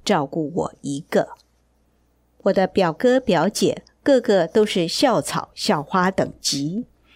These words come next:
而我不知道是羊水渗透的太过于强烈还是怎样，五官一直长不开，很难听到那种脱口而出的“好可爱”。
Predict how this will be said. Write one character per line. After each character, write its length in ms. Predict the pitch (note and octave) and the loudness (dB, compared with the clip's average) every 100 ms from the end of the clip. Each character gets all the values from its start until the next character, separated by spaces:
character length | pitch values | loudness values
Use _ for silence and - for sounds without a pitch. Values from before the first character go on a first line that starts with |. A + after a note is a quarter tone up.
| - _ | -20 _
而 260 | A#3 B3 C4+ | 0 2 2
我 400 | F#3+ E3+ B2 - _ | 0 0 0 -6 _
不 100 | B3+ | -2
知 160 | A#3+ C4 | 0 2
道 220 | A#3+ A3+ | 2 2
是 400 | G#3+ - A3 G#3 | 0 0 0 0
羊 260 | - F3 A3 | 0 2 2
水 240 | - - - | 0 -2 -2
渗 260 | - F3+ | 0 0
透 180 | D#3+ F3+ | 0 -2
的 200 | E3 C#3+ | 0 -2
太 260 | - B3+ G3 | 0 0 0
过 240 | - F#3+ | 0 0
于 220 | E3+ D3+ | 0 -4
强 440 | - - F3 D#3 E3+ | -4 -4 -6 -6 -4
烈 320 | A#3+ A#3+ - | 0 0 -2
还 220 | _ - D3 | _ -6 -6
是 160 | C#3+ | -6
怎 200 | C#3+ - - | -6 -8 -6
样， 260 | F#3+ E3+ D#3+ _ _ - - | -2 -2 -4 _ _ -16 -2
五 160 | G#3 | 0
官 360 | F#3+ C4+ C4+ C#4+ - | 2 2 4 2 0
一 80 | A3 | -6
直 320 | - - F#3 - | -4 -6 -8 -4
长 220 | - - - | -4 -4 -6
不 100 | - | -10
开， 400 | - - F#3+ A3 A3 _ _ _ - | -8 -2 0 0 -4 _ _ _ -10
很 220 | - B3 | 0 4
难 180 | A3+ A#3 | 4 4
听 240 | C4 C#4+ | 2 4
到 140 | D4+ D4 | 4 4
那 180 | C4 B3 | 4 2
种 300 | F#3 D3 D#3+ | 0 -2 -4
脱 300 | - B3+ A#3 | -2 0 0
口 220 | A#3 E3+ C3+ | 0 -2 0
而 160 | C#3+ D3+ | -4 -4
出 240 | - A#3+ | -2 -2
的 240 | A3+ F#3+ G#3 _ | 0 0 -2 _
“好 320 | - - A3+ | -8 2 2
可 280 | D4 - B3 | 2 0 -2
爱”。 420 | D#3 F3+ D#3+ C#3+ | 0 0 0 -4